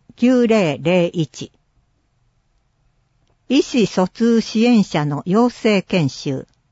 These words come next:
失語症を正しく理解し、失語者を支援するための知識や技術をウェブ会議アプリ、Zoomを使った講座や実習で学びます。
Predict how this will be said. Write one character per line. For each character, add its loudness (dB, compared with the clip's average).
失 -4
語 0
症 2
を 2
正 -2
し -18
く -2
理 -4
解 -4
し、 -6
失 -4
語 0
者 -2
を -2
支 -2
援 4
す -4
る -2
た -4
め 0
の 0
知 -4
識 -6
や 0
技 -4
術 -4
を -2
ウ 0
ェ 4
ブ 0
会 0
議 -2
ア -4
プ -4
リ、 -4
Zoom 2
を 4
使 -6
っ -4
た -4
講 0
座 -2
や -2
実 0
習 -2
で -2
学 -4
び -6
ま -8
す。 -20